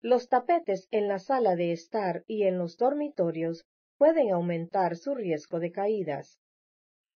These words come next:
Seis. Limpie los derrames en el suelo de inmediato. Siete.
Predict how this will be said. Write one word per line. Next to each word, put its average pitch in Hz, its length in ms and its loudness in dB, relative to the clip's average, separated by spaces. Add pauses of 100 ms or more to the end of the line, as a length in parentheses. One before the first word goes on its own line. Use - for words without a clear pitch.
(1300)
Seis. - 520 -4 (1000)
Limpie 285 420 0
los 190 220 2
derrames 190 560 0
en 175 120 -2
el 170 140 -2
suelo 185 460 2
de 170 100 0
inmediato. 170 880 -2 (2250)
Siete. 175 760 -2